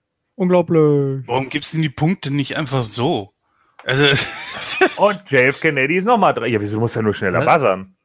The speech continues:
Speaker 3: Und J F Kennedy ist nochmal dran.
Speaker 4: Äh, Namensverlust dreihundert, bitte.
Speaker 3: Tomko.
Speaker 1: J F K.
Speaker 4: Wer ist Tyson?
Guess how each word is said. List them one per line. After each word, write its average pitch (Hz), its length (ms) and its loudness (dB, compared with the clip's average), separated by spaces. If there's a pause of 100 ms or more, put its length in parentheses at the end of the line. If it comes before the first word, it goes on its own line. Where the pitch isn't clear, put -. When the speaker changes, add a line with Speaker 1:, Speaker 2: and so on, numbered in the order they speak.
(1300)
Speaker 3:
Und 214 200 2
J 156 120 4
F 127 60 -4
Kennedy 190 300 0
ist 220 60 0
nochmal 240 200 4
dran. 107 340 0 (1300)
Speaker 4:
Äh, 175 420 0
Namensverlust 180 800 -4
dreihundert, 131 680 -8
bitte. 95 340 -18 (1500)
Speaker 3:
Tomko. 190 760 4 (1600)
Speaker 1:
J 113 140 -4
F 117 100 -6
K. 160 280 0 (680)
Speaker 4:
Wer 123 100 -2
ist 127 160 -10
Tyson? 156 640 -4